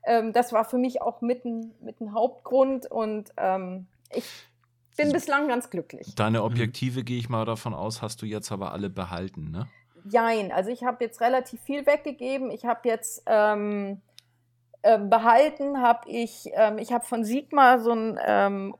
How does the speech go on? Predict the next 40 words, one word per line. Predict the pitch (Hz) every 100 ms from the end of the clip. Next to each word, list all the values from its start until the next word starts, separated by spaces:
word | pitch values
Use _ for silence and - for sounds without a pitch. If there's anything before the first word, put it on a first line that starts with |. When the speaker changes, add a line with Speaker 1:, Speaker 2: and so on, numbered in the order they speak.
| _
Speaker 1:
Weitwinkel | 214 185 302 - 294 294 294 285
zwölf | - 240 247
bis | 240 -
vierundzwanzig, | 240 233 226 240 247 330 381 392 - _ _
Speaker 2:
Mhm. | - 98 113
Speaker 1:
was | 247
ich | 254
Speaker 3:
Mhm. | 113
Speaker 1:
sehr, | 247 262
sehr | 233 254
liebe. | 247 277 285 339 370 _ - -
Und | 233 240
da | 240
Sigma | 214 302 285 247 127
eben | 226 240 233 - -
noch | 240 - _
kein, | 240 220 233 226 220
ähm, | 160 208 208
Bajonett | 220 214 220 220 233 -
für | 226
den, | 214 220 202 202 -
ähm, | 196 190 180 180 175 175 180 _ _ -
für | 240
den | 214
Z-Anschluss | 208 254 254 269 - 285
Speaker 3:
Z-, | 160
Speaker 1:
hat, | 269
Speaker 3:
Z-Mount, | 113 110 -
mhm. | 120 135 -
Speaker 1:
kein, | - 247 - -
genau, | 240 214 214 214 -
ähm, | 208 202 202 202 208 - -
warte | 190 208 269
ich | 262
da | 269 262 -
noch. | 254 269 302 - _ _ -
Und | 240 220
dann | 226 254
ist | 247 - -
auch, | 220 220 -